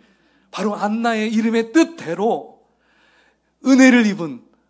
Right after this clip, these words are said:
하나님의 은혜를 입은 그 순간이기도 한다는 것이죠. 안나는 결코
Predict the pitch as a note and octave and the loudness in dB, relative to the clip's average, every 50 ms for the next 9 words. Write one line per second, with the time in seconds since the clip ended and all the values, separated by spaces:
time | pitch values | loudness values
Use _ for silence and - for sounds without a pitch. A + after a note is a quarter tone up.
0 | _ _ _ - - - - C#4+ C#4+ D4 C#4+ C#4 C4 B3+ B3 B3+ B3 B3 A#3+ A#3 | _ _ _ -18 -12 -6 -4 0 2 2 2 2 2 0 0 0 0 0 0 -4
1 | A#3 - - - B3 C4+ B3 C4 C4 B3 B3+ B3+ A#3+ A#3 A3 A3 G#3+ A3+ G#3+ G#3 | -6 -10 -6 0 2 4 6 6 4 4 2 0 0 0 -2 -2 -2 -2 -4 -4
2 | G3+ G#3 - A#3 A3+ G#3+ - - - - - D#4 D4+ C4+ C4 B3 A3 G3 F3+ F#3+ | -6 -8 -8 -8 -8 -6 -8 -10 -10 -10 -8 -8 -6 -6 -6 -6 -8 -10 -14 -20
3 | _ _ A3 G#3 E3+ E3 G3 G3+ F#3+ - G#3+ G#3+ G3 E3+ D#3 D#3+ E3 F#3 - - | _ _ -18 -16 -16 -16 -16 -16 -16 -16 -16 -16 -16 -18 -18 -20 -20 -20 -20 -20
4 | - - - - _ _ D#2+ _ _ _ _ _ _ _ _ _ _ _ _ _ | -20 -20 -20 -20 _ _ _ _ _ _ _ _ _ _ _ _ _ _ _ _
5 | _ _ _ _ _ _ _ _ _ A2+ D3 D#3+ D#3 D3+ D3+ D3+ D3+ C#3+ - - | _ _ _ _ _ _ _ _ _ -8 -8 -6 -6 -8 -8 -10 -12 -10 -2 -2
6 | A3 A#3+ A3+ - - A#3 G#3 G3 G3 | -2 -2 -2 -4 -4 -2 -2 -2 -6